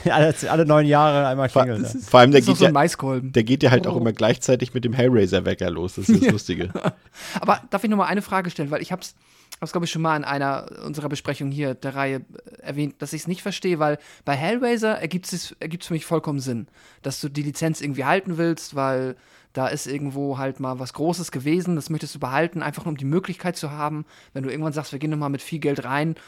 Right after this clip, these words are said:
Speaker 3: und machen noch mal ein richtig großes Ding da draus.“ Aber hier erkenne ich's einfach nicht, warum man sich so an diesem Franchise festhält, das doch, und sonst korrigiert mich gerne, das doch aber bisher nie einen wirklich großen Wurf produziert hat. Also ich weiß, der erste ist in gewissen
Speaker 1: Mhm.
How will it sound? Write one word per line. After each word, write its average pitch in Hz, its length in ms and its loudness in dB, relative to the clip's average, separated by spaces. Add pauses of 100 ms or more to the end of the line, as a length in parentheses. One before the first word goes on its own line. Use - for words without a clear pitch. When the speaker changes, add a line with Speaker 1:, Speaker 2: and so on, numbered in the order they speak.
(140)
Speaker 3:
und 127 100 -6
machen 147 220 -2
noch 147 100 -4
mal 147 80 -6
ein 135 80 -4
richtig 139 280 -10
großes 139 340 -8
Ding 147 160 -4
da 127 100 -6
draus.“ 101 400 -14 (320)
Aber 147 140 -4
hier 175 260 -2
erkenne 226 380 -6
ich's 277 100 -10
einfach 165 320 -8
nicht, 170 220 -8
warum 160 240 -4
man 165 240 -2 (220)
sich 147 200 -10
so 202 280 -4
an - 220 -8 (360)
diesem 151 180 -6
Franchise 180 480 -6
festhält, 147 540 -10 (500)
das 156 180 -6
doch, 185 320 -4 (200)
und 143 120 -6
sonst 156 200 -4
korrigiert 147 340 -6
mich 208 140 -6
gerne, 214 320 -2 (240)
das 160 140 -8
doch 175 100 -4
aber 160 160 -4
bisher 160 260 -4
nie 175 380 2
einen 165 200 -2
wirklich 202 300 -6
großen 180 460 -4
Wurf 233 280 -2
produziert 143 600 -6
hat. 107 180 -16
Also 139 160 -6
ich 156 100 -8
weiß, 208 200 -2
der - 100 -2
erste 160 300 0
ist 147 180 -6
in 147 80 -6
gewissen 156 440 -4
Speaker 1:
Mhm. 120 400 2